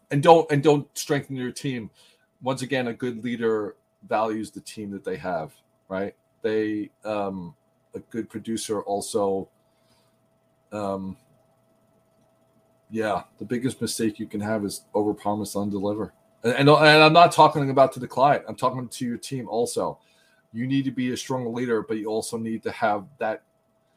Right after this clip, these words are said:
once again, as I started it, you need to understand that they have lives outside of who you are, right? And understand those values, understanding that, and building. And I also, you need to be the same person, good or bad.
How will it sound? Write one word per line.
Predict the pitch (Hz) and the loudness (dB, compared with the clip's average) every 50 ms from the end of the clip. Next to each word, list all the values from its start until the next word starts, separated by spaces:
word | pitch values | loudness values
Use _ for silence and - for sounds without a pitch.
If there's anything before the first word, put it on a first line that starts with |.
| _ _ _ _ _ _ | _ _ _ _ _ _
once | - 110 - - | -14 -12 -10 -8
again, | 110 120 120 | -6 -4 -4
as | 120 107 110 | -2 -2 -4
I | 107 | -4
started | - - - 120 127 131 123 104 | -4 -2 -2 0 0 0 -2 -2
it, | 110 104 101 - | -4 -6 -6 -8
you | - 113 113 | -12 -10 -8
need | 127 123 - | -8 -6 -6
to | 127 | -6
understand | 113 117 107 - - - 120 113 113 104 | -6 -6 -8 -10 -8 -6 -6 -6 -6 -8
that | 101 - | -10 -8
they | - 110 110 | -8 -6 -4
have | 113 104 101 107 | -4 -4 -2 0
lives | 104 98 104 101 - - - 85 | 0 0 0 0 -2 -6 -6 -4
outside | 104 101 - - 98 95 95 | -4 -4 -4 -4 -2 0 0
of | 95 92 90 - _ _ _ _ _ | 0 0 -2 -4 _ _ _ _ _
who | _ - 104 | _ -8 -6
you | 95 98 95 92 87 | -6 -4 -4 -4 -4
are, | 80 71 71 - _ _ _ _ _ _ _ _ _ _ - | -4 -6 -8 -12 _ _ _ _ _ _ _ _ _ _ -8
right? | 92 95 98 98 95 - | -4 -4 -2 -2 -4 -6
And | 104 104 107 | -8 -8 -8
understand | 107 104 98 - - 110 107 104 104 | -8 -8 -8 -10 -8 -8 -6 -4 -4
those | 98 98 92 | -4 -4 -2
values, | - 98 95 95 95 95 95 90 - | 0 0 2 2 2 -2 -4 -6 -8
understanding | 95 95 92 - - 98 98 95 95 92 87 | -8 -8 -8 -8 -6 -6 -4 -4 -4 -6 -6
that, | 90 87 - - | -6 -8 -8 -8
and | - 98 95 90 - | -10 -10 -10 -8 -4
building. | - 101 101 101 101 95 95 90 - _ _ _ _ - | -2 -2 -2 -2 -4 -6 -8 -10 -14 _ _ _ _ -4
And | 123 127 - | -4 0 4
I | - 175 160 156 | 6 8 8 10
also, | 156 160 170 151 - 156 127 113 90 - - - - - _ _ _ _ _ _ _ 117 | 10 10 10 10 8 6 6 6 6 2 -4 -20 -20 -20 _ _ _ _ _ _ _ -6
you | 117 131 160 185 | -4 -4 -2 -2
need | 185 190 180 175 143 | -2 -4 -4 -4 -4
to | 147 | -4
be | 143 - 135 131 | -4 -2 -2 -4
the | 123 113 | -4 -4
same | - - - 123 123 113 | -4 -4 -4 -4 -4 -6
person, | - - - 117 113 - - 104 87 80 73 _ _ _ _ _ _ _ _ _ _ _ _ _ _ _ _ _ _ _ _ _ _ - | -8 -4 -2 -2 -2 -2 -6 -10 -12 -14 -16 _ _ _ _ _ _ _ _ _ _ _ _ _ _ _ _ _ _ _ _ _ _ -2
good | - 139 139 143 139 135 - _ - | 2 4 4 4 4 2 -4 _ -4
or | 110 113 120 120 117 | 0 0 2 2 0
bad. | 113 - 104 101 101 95 85 - | 0 -2 -4 -4 -4 -6 -10 -12